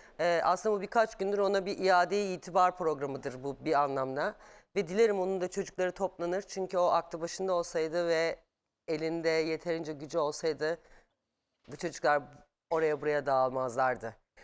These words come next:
O kadın gene akıllı bir kadın. Bak gene komşusuna vermiş bir tanesini, seni vermeye çalışmış, baban geri almış.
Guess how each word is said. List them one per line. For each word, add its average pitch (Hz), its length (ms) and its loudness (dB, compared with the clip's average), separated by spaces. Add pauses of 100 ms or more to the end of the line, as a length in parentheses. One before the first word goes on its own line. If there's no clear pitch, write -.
(140)
O 156 80 -2
kadın 170 320 0
gene 156 180 2
akıllı 151 340 -4
bir 143 40 -8
kadın. 123 420 -4 (420)
Bak - 220 -4 (200)
gene 147 200 0
komşusuna 147 600 0
vermiş 135 360 -2
bir 135 40 -12
tanesini, 131 560 -2
seni 135 260 -2
vermeye 131 360 0
çalışmış, 123 520 -8
baban 127 340 0
geri 127 200 0
almış. 127 540 -4